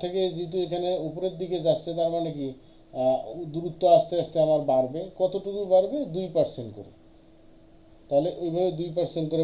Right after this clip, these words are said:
বাড়াইতে হবে। তারপরে এখানে আসে, তারপর কি আস্তে আস্তে কমতে থাকবে। কত, কত কমবে? পয়েন্ট সিক্স পার্সেন্ট করে কমবে। তাহলে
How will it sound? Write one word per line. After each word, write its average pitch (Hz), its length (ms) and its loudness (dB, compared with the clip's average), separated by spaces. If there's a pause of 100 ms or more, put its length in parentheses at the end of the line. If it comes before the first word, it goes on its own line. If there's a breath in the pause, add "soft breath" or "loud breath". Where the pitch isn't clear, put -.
বাড়াইতে 135 380 4
হবে। 143 140 -6 (600 soft breath)
তারপরে 208 320 4 (100)
এখানে 202 240 2 (120)
আসে, 220 180 -2 (160)
তারপর 190 280 4
কি 202 60 0 (100)
আস্তে 165 200 -2
আস্তে 180 160 -8 (120)
কমতে 180 400 -2
থাকবে। 107 260 -8 (560)
কত, 170 160 0 (580)
কত 175 140 -2 (140)
কমবে? 196 280 -2 (600)
পয়েন্ট 185 260 4 (120)
সিক্স 220 200 -10 (120)
পার্সেন্ট 175 460 4
করে 180 140 0 (280)
কমবে। 131 300 0 (920)
তাহলে 160 180 -4